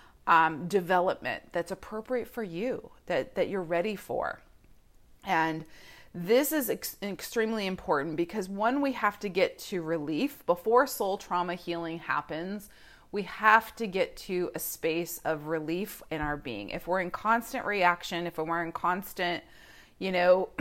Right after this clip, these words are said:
<clears throat> hair trigger of sensitivity, we're, we're just not gonna maintain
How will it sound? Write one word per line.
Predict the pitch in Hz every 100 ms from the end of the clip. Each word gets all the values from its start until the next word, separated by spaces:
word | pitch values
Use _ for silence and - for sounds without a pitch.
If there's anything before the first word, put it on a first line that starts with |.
| 277
<clears throat> | - 339 233 190
hair | 190 214 214
trigger | 214 226 208 202 190 -
of | 175 180
sensitivity, | - 196 - 185 - 185 185 185 185 175 - - - -
we're, | 202 214
we're | 196 220
just | 220 233
not | 214 202 208 - 180
gonna | 196 196
maintain | 196 180 175 170 - 170 151 151 254 330